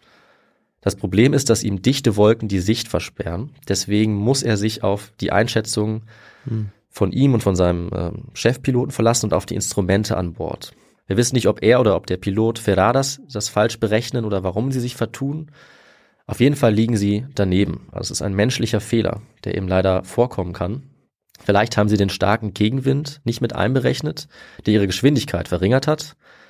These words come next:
Speaker 1: Andererseits ist das für Ferradas der dreißigste Flug über die Anden, das heißt, es ist eigentlich nichts Neues für ihn. Und er hatte
Speaker 2: Mhm.
Speaker 1: extra auf besseres Wetter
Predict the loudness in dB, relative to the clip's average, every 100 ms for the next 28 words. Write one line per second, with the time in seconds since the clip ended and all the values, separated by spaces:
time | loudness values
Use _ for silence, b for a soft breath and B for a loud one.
0 | b b b b b -2 2 4 6 6
1 | 4 0 0 0 0 2 4 2 2 -2
2 | 0 0 0 0 -4 -4 -4 -6 -2 0
3 | 0 0 0 -2 0 -2 -2 -6 -4 -2
4 | 0 0 -2 -2 0 2 2 0 -4 -4
5 | -4 -6 B B _ -2 0 2 2 2
6 | 0 -2 0 0 0 -2 0 0 0 -2